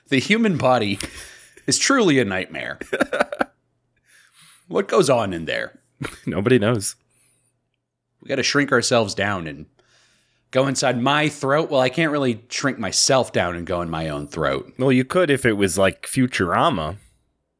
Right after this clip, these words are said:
Speaker 2: where they didn't actually shrink themselves. They had little mini clones of themselves that they control remotely using, like, a V R headset.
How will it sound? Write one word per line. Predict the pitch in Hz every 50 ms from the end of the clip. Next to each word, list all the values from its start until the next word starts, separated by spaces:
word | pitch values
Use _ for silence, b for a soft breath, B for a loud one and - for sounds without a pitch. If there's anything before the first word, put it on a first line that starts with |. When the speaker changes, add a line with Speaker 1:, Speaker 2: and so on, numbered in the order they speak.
| _ _ _ _ _ _ _ _ _ _ _ _ _ _ _ _
Speaker 2:
where | 87 87
they | 87 90
didn't | 92 104 95 92
actually | 90 104 104 - - 98 95
shrink | - - 110 101 107
themselves. | - - 117 110 - 123 120 127 123 110
They | 98
had | 92 95 85 82
little | 87 90 95 92
mini | 92 90 92 92 87
clones | 82 - - 101 87 90 101 104 104
of | 117 107
themselves | 117 120 123 123 - 127 127 135 131
that | 123 110 -
they | - 90
control | - - 90 80 - 98 92 90
remotely | 87 87 80 82 82 95 - 104 110 110
using, | 104 95 90 80 85 78 71
like, | 73 73 69
a | 76 73
V | 71 71 82 80 80
R | 78 80 82
headset. | 90 95 95 95 - - 113 117